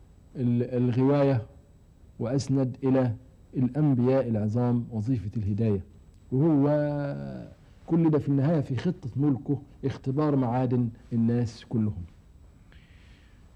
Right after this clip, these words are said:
ده مجرد، يعني، تأملات على ال-، الخبر العجيب ده، إن الفيروسات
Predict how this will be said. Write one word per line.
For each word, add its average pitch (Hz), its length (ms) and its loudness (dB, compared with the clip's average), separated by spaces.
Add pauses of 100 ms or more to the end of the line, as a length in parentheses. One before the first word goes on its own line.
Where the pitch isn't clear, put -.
(260)
ده 180 200 4
مجرد، 160 500 4
يعني، 139 360 4
تأملات 135 600 0
على 123 200 -2
ال-، 107 600 -6 (220)
الخبر 135 380 -2
العجيب 117 440 0
ده، 117 200 -4
إن 135 240 2
الفيروسات 117 760 -2